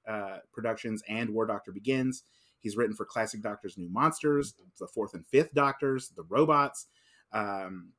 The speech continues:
he has the, w-, one of the things that stuck out to me is that he has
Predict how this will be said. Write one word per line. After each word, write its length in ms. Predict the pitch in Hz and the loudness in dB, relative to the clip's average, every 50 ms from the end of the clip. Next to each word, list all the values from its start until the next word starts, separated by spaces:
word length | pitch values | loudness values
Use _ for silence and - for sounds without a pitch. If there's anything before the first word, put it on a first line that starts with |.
| - - _ _ _ | -20 -20 _ _ _
he 160 | _ - 143 | _ 4 6
has 360 | 131 151 160 165 160 139 127 - | 6 8 8 6 6 4 2 -4
the, 200 | - 113 127 127 | -4 0 0 0
w-, 220 | 123 120 123 147 - - 117 | 0 0 -2 -2 -2 -4 -8
one 220 | 113 113 131 156 | -4 0 0 2
of 60 | 175 | 2
the 60 | 165 - | 2 2
things 180 | 170 143 123 | 2 0 0
that 80 | 127 - | 0 -2
stuck 240 | - - 143 127 - | 0 0 0 2 0
out 120 | 110 - | -2 -2
to 60 | - 127 | 0 2
me 100 | 139 139 | 2 2
is 80 | 120 110 | 2 0
that 100 | 120 - | -2 -4
he 160 | - 151 135 | -2 -2 -2
has 460 | 117 - 135 135 135 131 123 120 - | -2 0 0 0 0 0 0 -2 -4